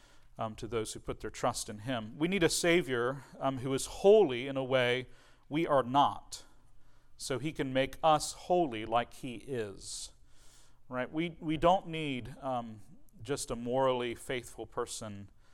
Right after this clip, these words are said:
um, who was able to live a really, really good life, a perfect life even, um, and then can somehow be offered to God in that way. What we need is someone who is, who is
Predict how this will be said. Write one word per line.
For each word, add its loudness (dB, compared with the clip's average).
um, -6
who -10
was -8
able -6
to -6
live -4
a -6
really, -6
really -6
good -8
life, -4
a -14
perfect -6
life -6
even, -14
um, -6
and -8
then -4
can -12
somehow -2
be -6
offered -2
to -12
God 0
in -12
that -10
way. -10
What -8
we -4
need -2
is -2
someone 0
who -4
is, -6
who -4
is -4